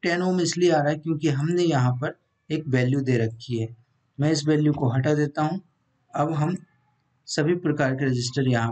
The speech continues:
पे मिल जाएंगे हमको। जैसे टू हंड्रेड ओम का रजिस्टर चाहिए हमको या हंड्रेड ओम का चाहिए।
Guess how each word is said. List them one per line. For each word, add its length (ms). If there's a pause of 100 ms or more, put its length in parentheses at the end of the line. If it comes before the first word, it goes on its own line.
पे 160 (580)
मिल 220
जाएंगे 340
हमको। 440 (480)
जैसे 200
टू 240
हंड्रेड 340
ओम 180
का 100
रजिस्टर 420
चाहिए 320
हमको 560
या 140
हंड्रेड 380
ओम 200
का 100
चाहिए। 380